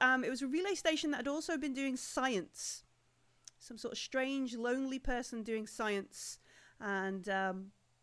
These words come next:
uh, we, we shifted through some details after having a bit of a fight, a bit of a, a parley with some, some strange miners who were just running diagnostics.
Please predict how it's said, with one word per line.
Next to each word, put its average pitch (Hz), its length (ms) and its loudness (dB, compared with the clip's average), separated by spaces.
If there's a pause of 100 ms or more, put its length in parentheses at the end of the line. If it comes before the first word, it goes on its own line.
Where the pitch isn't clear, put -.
(1040)
uh, 196 240 0 (100)
we, 320 480 -2
we 339 380 -4
shifted 440 540 -4
through 415 260 -4
some 330 220 -4
details 262 760 -2 (100)
after 294 280 -2
having 285 260 -2
a 262 60 -2
bit 269 180 -4
of 254 80 -6
a 269 60 -4
fight, 262 440 -2 (120)
a 240 40 -10
bit 247 160 -4
of 226 120 -8
a, 226 420 0
a 220 60 -4
parley 277 500 -2
with 226 220 -6
some, 220 500 -8
some 226 180 -12
strange 277 480 -2
miners 233 480 -2
who 208 100 -8
were 226 60 -8
just 453 280 -2
running 214 280 -2
diagnostics. 196 920 -8